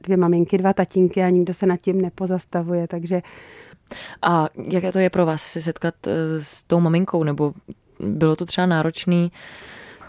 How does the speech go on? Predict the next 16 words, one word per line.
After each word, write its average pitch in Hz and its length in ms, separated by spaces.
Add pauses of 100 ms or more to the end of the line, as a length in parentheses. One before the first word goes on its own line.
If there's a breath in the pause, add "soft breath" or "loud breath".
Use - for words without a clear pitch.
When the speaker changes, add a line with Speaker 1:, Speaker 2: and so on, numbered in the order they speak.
(100)
Speaker 1:
Ze 220 100
začátku 233 340
to 247 100
bylo 262 160
náročné, 208 460
hlavně 226 280
proto, 214 320
že 208 140
my 202 160
jsme, 202 580
eh, 170 180
tehdy 202 240
ještě 196 240
neměli 190 320
doprovázející 180 680
organizace. 165 640